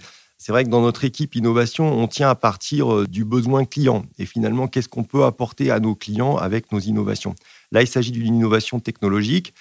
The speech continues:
La plupart des, des pompes à chaleur, donc ce sont des systèmes qui permettent de, finalement, de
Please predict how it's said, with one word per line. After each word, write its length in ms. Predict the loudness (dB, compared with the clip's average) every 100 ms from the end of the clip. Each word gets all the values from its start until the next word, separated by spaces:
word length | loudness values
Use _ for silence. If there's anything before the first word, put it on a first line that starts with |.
| -20 _ _
La 160 | -2 -2
plupart 500 | -2 -2 2 2 2
des, 540 | 0 -2 -2 -4 -6
des 100 | -6
pompes 280 | -6 -4 -2
à 60 | -2
chaleur, 460 | 2 6 6 4
donc 220 | 0 -6 -6
ce 80 |
sont 120 | -8 -4
des 120 | -4
systèmes 420 | -8 -6 -6 -6
qui 140 | -8
permettent 400 | -6 -2 -2 -2
de, 180 | -2 -4
finalement, 360 | -4 -6 -4
de 60 | -6